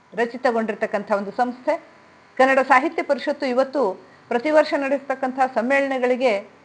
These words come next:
ಇಪ್ಪತ್ತೈದು, ಮೂವತ್ತು ಕೋಟಿಗಳವರೆಗೆ ಸರ್ಕಾರದಿಂದ ಅನುದಾನವನ್ನ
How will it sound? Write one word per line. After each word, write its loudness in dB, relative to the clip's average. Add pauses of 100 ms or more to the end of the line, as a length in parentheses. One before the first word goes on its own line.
(300)
ಇಪ್ಪತ್ತೈದು, 0
ಮೂವತ್ತು 0
ಕೋಟಿಗಳವರೆಗೆ 2
ಸರ್ಕಾರದಿಂದ 2
ಅನುದಾನವನ್ನ 0